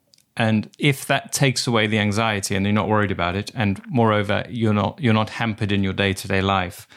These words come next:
um, by what you look like, then yes, it's absolutely fine to let it run. And I would recommend that because as a, as a general principle in anything medical, minimal interventions are a good idea. I mean, what, one of the,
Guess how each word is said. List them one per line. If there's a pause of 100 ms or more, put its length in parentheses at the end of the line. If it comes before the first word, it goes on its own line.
(340)
um,
by
what
you
look
like, (120)
then
yes,
it's
absolutely
fine
to
let
it
run. (300)
And
I
would
recommend
that
because
as
a,
as
a
general
principle
in
anything
medical, (220)
minimal
interventions
are
a
good
idea.
I
mean,
what,
one
of
the,